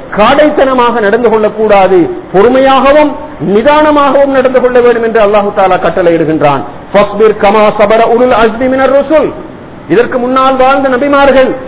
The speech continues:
எப்படியெல்லாம் பொறுமையாக இருந்திருக்கிறார்களோ, அது போன்று நீங்களும் பொறுமையாக இருங்கள். "வலா தஸ்தஅஜில் லஹும்." நபியே, நீங்கள் அவசரப்பட வேண்டாம், நிதானம் இழக்க வேண்டாம், உங்களுடைய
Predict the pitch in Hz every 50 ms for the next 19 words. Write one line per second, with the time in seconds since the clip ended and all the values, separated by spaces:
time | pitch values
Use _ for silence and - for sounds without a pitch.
0 | - 135 170 202 - 269 254 277 277 277 277 277 269 277 262 269 254 247 277 285
1 | 294 285 277 269 247 247 247 247 240 247 233 233 226 - 233 220 214 214 196 208
2 | 208 196 175 - - - - - - 180 202 196 180 208 202 202 208 196 196 196
3 | 202 214 208 208 202 202 202 185 190 208 214 208 190 190 190 190 - 185 185 220
4 | 254 269 285 285 269 208 - - - - 135 165 196 226 240 247 240 247 254 247
5 | - - 269 269 247 269 262 294 285 294 294 302 269 294 302 285 226 - - -
6 | - - - - 156 180 196 208 220 226 220 214 196 - - - - 139 156 180
7 | 202 208 208 214 196 185 156 120 - - - - - - - 156 - 240 277 269
8 | 294 277 269 269 - 247 240 233 220 220 214 208 202 190 196 190 180 160 120 95
9 | - - - - 127 156 165 185 226 220 285 302 311 302 302 285 269 277 254 -
10 | 262 254 240 247 240 233 220 226 214 208 202 190 160 120 104 - - - - -
11 | - - 170 214 247 226 240 226 220 226 214 214 208 208 196 185 160 -